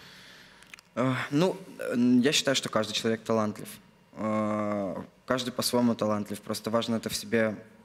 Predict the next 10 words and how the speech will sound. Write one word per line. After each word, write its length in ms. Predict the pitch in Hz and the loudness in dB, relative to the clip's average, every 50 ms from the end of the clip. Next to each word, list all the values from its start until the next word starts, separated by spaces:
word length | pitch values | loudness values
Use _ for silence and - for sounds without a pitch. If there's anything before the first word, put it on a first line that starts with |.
| _ _ - | _ _ -4
увидеть 420 | 117 117 139 160 160 135 - - | -2 0 0 0 -2 -2 -2 0
и 20 | 107 | 0
развивать. 560 | 110 101 107 113 110 107 101 95 87 - - - - - | 0 0 0 0 0 2 0 0 -2 -6 -14 -20 -16 -8
А 80 | - 104 | -4 -2
ещё 260 | 107 - - 135 131 | -2 0 2 2 2
лучше, 300 | 120 120 117 - - 110 | 2 2 0 -2 -2 -4
если 220 | 104 - - 104 104 101 107 | -4 -4 -4 -6 -4 -4 -4
есть 180 | 104 - - | -4 -4 -2
люди, 160 | 127 131 123 110 | -2 -2 -2 -2
которые 400 | - 101 - 107 101 104 101 | -4 -4 -4 -4 -2 -2 -4